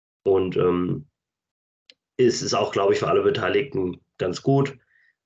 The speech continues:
Ähm, ich bin auch der Meinung, dass der, der Job, den Burke hier gemacht hat, völlig in Ordnung war. Man hat nicht viel erwartet. Er hat uns,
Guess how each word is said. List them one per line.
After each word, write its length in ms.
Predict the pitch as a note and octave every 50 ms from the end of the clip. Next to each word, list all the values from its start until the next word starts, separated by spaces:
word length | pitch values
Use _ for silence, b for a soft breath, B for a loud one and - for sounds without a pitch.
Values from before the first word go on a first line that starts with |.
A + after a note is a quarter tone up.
| - -
Ähm, 560 | - G#2 G2+ G2+ G2 G2+ G2 G2 G2+ G2+ G2+ _ _ _ _ _ _ - _ _ _ _ _ _ _ _ _ _ _ -
ich 140 | A2+ A2 -
bin 120 | A#2+ A2+
auch 120 | B2 A#2+
der 120 | A2+ A2 G2
Meinung, 300 | G2+ G2+ A2 A#2 A2 G#2
dass 220 | G#2 G2 - -
der, 200 | - G2 F#2+ F#2
der 160 | E2+ G2 F#2+
Job, 220 | - A2 A2+ - -
den 160 | A2 G2+ -
Burke 240 | G#2 G#2 A2 A2 -
hier 100 | A2 G2
gemacht 360 | G2 G2 G2+ G#2 - - -
hat, 140 | G#2 - -
völlig 360 | - - - A2 G#2 G#2 G2
in 80 | G2+ G2
Ordnung 380 | G2 G#2+ A2+ - - A2+ G#2+
war. 200 | G#2+ A2 A2 A2
Man 160 | G#2+ G2 F#2
hat 160 | F#2+ G#2 - -
nicht 220 | G#2+ A2 G#2+ -
viel 160 | - A#2+ A#2
erwartet. 520 | G#2 G2 F#2 G2 G2 G#2+ - G#2+ G#2+ - -
Er 160 | - F#2 F#2
hat 140 | F#2+ - -
uns, 460 | G2+ F#2+ G2 - - - - -